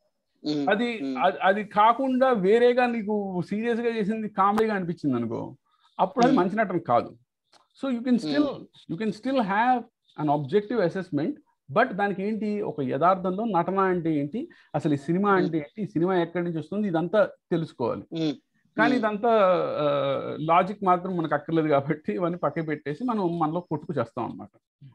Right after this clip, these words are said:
Speaker 1: Hmm.
Speaker 2: అది.
Speaker 1: So that object, so, so just like in hard sciences, దీనికి కూడాను peer review చేయొచ్చు
Speaker 2: యా,
Speaker 1: అంటావు.
Speaker 2: ఇప్పుడు, ఇప్పుడు for example, ఆ, మన
Speaker 1: Hmm.
Speaker 2: let's take, ఆ, let's take ఇప్పుడు ఈ సినిమా అనేది ఎవరికి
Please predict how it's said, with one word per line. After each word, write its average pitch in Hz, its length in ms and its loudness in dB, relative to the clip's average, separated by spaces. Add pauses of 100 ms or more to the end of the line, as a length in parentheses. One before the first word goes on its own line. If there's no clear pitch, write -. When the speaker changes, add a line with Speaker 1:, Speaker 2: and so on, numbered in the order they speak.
(120)
Speaker 1:
Hmm. 143 300 0 (500)
Speaker 2:
అది. 123 200 0 (380)
Speaker 1:
So 226 60 10
that 208 160 6
object, 196 420 4
so, 233 200 4
so 214 220 6
just 190 320 2
like 233 120 4
in 226 100 4
hard 190 240 4
sciences, 214 340 2
దీనికి 208 300 4
కూడాను 220 300 6
peer 214 220 6
review 185 440 6
చేయొచ్చు 170 40 4
Speaker 2:
యా, 269 240 4
Speaker 1:
అంటావు. 143 180 2
Speaker 2:
ఇప్పుడు, 202 220 0
ఇప్పుడు 175 360 -4
for 175 120 4
example, 185 760 0
ఆ, 160 120 2
మన 143 280 0
Speaker 1:
Hmm. 139 320 4
Speaker 2:
let's 151 280 -2
take, 143 380 -6
ఆ, 131 140 2
let's 147 360 -4
take 190 120 -2
ఇప్పుడు 160 200 -4
ఈ 147 60 2
సినిమా 185 420 0
అనేది 180 440 0
ఎవరికి 165 300 -2